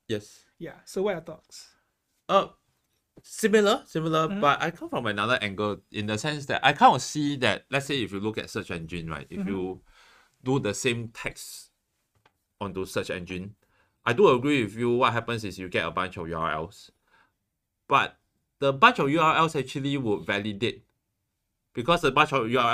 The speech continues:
Speaker 1: L, imagine there are ten of them, right? So the ten of
Speaker 2: Mm-hmm.
Speaker 1: them could be, like, their voters. They're voting whether the topic,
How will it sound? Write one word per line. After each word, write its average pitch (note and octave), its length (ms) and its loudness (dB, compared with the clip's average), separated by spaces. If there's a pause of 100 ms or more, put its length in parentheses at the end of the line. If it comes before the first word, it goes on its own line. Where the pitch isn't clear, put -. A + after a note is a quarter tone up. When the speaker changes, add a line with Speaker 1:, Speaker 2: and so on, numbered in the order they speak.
(100)
Speaker 1:
L, B2 180 -4
imagine G#2+ 340 -4
there G2 100 0
are F2 80 -2
ten G#2 160 -2
of E2+ 120 -8
them, F2+ 160 -2
right? E2 120 -4
So D3 100 -6
the B2 80 -2
ten D#3 140 -2
of B2 80 0
Speaker 2:
Mm-hmm. G2 80 -4
Speaker 1:
them A#2+ 160 -4
could - 180 -12
be, F2 160 -8
like, E2+ 240 -6
their E2+ 140 -4
voters. F2+ 440 -8
They're F2+ 120 -6
voting A2+ 440 -6
whether G2+ 300 -2
the F2 200 -6
topic, - 540 -8